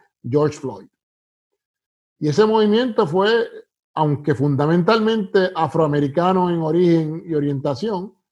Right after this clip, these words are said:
incluyó a blancos y nos incluyó a nosotros. Así que mi esperanza en términos de nuestra posición social es que nosotros también sufrimos de violencias policíacas.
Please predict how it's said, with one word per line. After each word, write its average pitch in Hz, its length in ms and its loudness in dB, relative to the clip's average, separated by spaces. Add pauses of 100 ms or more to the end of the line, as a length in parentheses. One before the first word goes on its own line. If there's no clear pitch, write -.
(460)
incluyó 143 460 2
a 180 40 6
blancos 156 540 0 (640)
y 175 100 0
nos 170 140 4
incluyó 165 380 4
a - 20 6
nosotros. 202 560 -2 (1120)
Así 139 220 -4
que 214 120 4
mi 208 100 4
esperanza 185 580 2
en 208 80 -2
términos 208 360 0
de 190 80 2
nuestra 175 440 0 (220)
posición 151 520 -2
social 196 400 2
es 190 200 0
que 170 380 -2
nosotros 160 320 -4
también 220 320 -2
sufrimos 170 640 0
de 147 80 -2
violencias 143 440 0
policíacas. 131 640 -4